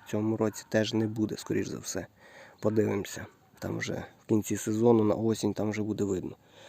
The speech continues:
Але, скоріш всього, що ні, бо буду теж на нову ділянку собі, е, розмножувати. І не знаю, як воно щас покажеться, касетка, бо я її роблю перший раз.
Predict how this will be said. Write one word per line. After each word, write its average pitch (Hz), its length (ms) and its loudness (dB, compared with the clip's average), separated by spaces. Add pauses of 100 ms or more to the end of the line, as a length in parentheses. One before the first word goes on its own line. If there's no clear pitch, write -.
(120)
Але, 110 180 2
скоріш 113 320 2
всього, 107 200 0
що - 180 -2
ні, 120 220 6
бо 107 180 2
буду 113 380 0 (120)
теж 107 200 -2 (300)
на 113 140 2
нову 107 260 2
ділянку 104 420 0
собі, 107 360 -4 (1000)
е, 107 380 0 (160)
розмножувати. 107 720 2
І 101 320 -2 (640)
не 113 80 4
знаю, 107 340 2
як - 260 -8
воно 104 200 -2
щас - 260 -8
покажеться, 104 500 -2
касетка, - 520 -6 (520)
бо 98 100 -2
я 117 220 4
її 113 320 0 (200)
роблю 110 500 0 (960)
перший 104 340 -2
раз. 85 300 -12